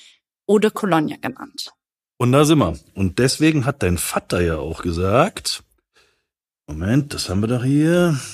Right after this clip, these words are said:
Speaker 2: Dein Vater hat nämlich gesagt, dass Cologne als Duft bekannter sei als die Stadt. Und das tut uns lokalpatriotischen Kölnern doch echt weh.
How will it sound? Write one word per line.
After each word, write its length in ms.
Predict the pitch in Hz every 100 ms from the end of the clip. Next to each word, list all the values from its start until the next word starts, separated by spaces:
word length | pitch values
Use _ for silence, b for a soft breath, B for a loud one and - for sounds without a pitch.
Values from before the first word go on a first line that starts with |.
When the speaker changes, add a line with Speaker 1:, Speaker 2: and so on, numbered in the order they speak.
| -
Speaker 2:
Dein 160 | 87
Vater 440 | - 151 - 160 131
hat 160 | 117
nämlich 300 | 107 87 73
gesagt, 480 | 80 85 117 143 -
dass 260 | 104 - - _
Cologne 500 | - 95 110 190 196
als 200 | 104 104
Duft 380 | 107 180 - - _ _ - -
bekannter 500 | 101 131 180 214 151
sei 340 | 151 151 147
als 260 | 113 120 -
die 100 | 117
Stadt. 380 | - 90 -
Und 180 | 101 104
das 260 | 139 - -
tut 240 | 156 -
uns 200 | 120 110
lokalpatriotischen 1160 | 104 110 113 110 107 104 107 101 101 95 - 90
Kölnern 360 | - 98 95 92
doch 140 | 85
echt 240 | - -
weh. 180 | 57 55